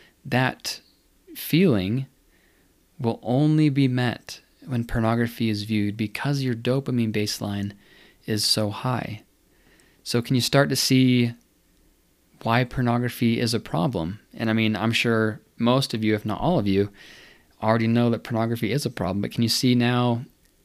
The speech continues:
why it starts to be addicting, right? Why pornography is, is a drug? Because it produces, it allows your body and makes your body produce an unnatural amount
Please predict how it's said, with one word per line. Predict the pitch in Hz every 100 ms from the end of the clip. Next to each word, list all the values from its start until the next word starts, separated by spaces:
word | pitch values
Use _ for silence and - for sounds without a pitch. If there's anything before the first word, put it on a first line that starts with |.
| _ _ _
why | - 113
it | 117 120
starts | - 117 -
to | 135
be | 110
addicting, | 107 135 156 143 - _ _ _ _
right? | - - 107 -
Why | 110 117
pornography | 123 113 110 113 110 - 110 107 - - - - - - - - _ _ _ _ _ _ -
is, | 131 120 120 - -
is | 123 147 147 139
a | 120
drug? | 113 147 101 - - _ -
Because | 117 127 117
it | 117 110 - - - _ _ _ -
produces, | 127 110 127 165 - 101 98 120 - - -
it | 113 104
allows | 104 117 127 120
your | 117
body | 117 113 113 107 113
and | 107
makes | 110 127 135
your | 107 104 107 _ -
body | 117 120 113
produce | 113 107 131 117 - - _ 113
an | 110 - _ _ -
unnatural | 143 139 127 135 - 113
amount | 107 104 95 78